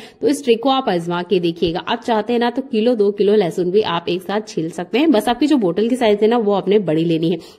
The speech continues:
आप ये काम बच्चे को देंगे, बच्चे भी खुशी खुशी से करेंगे।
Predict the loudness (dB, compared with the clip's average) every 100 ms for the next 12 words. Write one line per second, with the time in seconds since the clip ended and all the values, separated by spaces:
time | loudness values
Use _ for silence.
0 | -8 -4 -2 0 2 2 0 -2 2 4
1 | 4 2 -2 0 -2 -2 -2 -2 -2 -2
2 | -2 -2 -2 -2 -2 -2